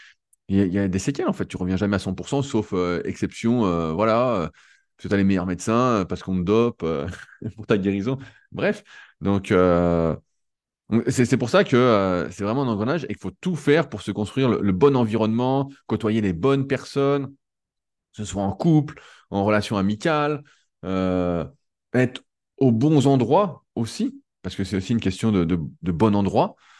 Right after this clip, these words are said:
Donc, euh, de bon endroit, de bonnes personnes, euh, de bon contenu. J'espère que Leadercast en fait partie pour vous.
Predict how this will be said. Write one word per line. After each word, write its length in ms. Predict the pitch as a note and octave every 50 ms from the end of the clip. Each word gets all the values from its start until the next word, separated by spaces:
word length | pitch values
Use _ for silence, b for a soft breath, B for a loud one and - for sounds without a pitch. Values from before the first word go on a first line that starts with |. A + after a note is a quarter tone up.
| b b b b b -
Donc, 360 | F2 F#2 F#2 F#2 F#2 - -
euh, 580 | F2+ F2+ F2 F2 E2+ E2+ E2 E2 E2 E2 D#2+ E2
de 80 | F#2
bon 160 | F2 D#2 A#2
endroit, 420 | A2+ A2 G#2 F#2+ F2 G#2 A2 C3 C#3+
de 100 | B2+ G#2
bonnes 220 | D#2+ A2+ A2+ A2+
personnes, 600 | - A2+ G#2 - - - G#2+ A2+ B2 C#3+ C#3+ C3
euh, 260 | G#2+ G2 F#2+ F#2+ F2+ F2+ - _ _ _ _ _ -
de 140 | F2+ A2+
bon 280 | A2+ G#2 G2+ C3+ C#3 C3+
contenu. 520 | C#3 C3+ B2+ B2 - - C3 E3 A#3 - _ _ _ _ -
J'espère 320 | F2 E2+ D#2+ - F#2 G2
que 80 | - F#2
Leadercast 440 | F2+ F2+ F2+ F#2 - - G#2+ - -
en 40 | F#2+
fait 100 | G#2+ F2+
partie 280 | - F#2 - - G#2
pour 140 | F#2+ - F#2
vous. 240 | F2+ A2 D#3+ A3+ -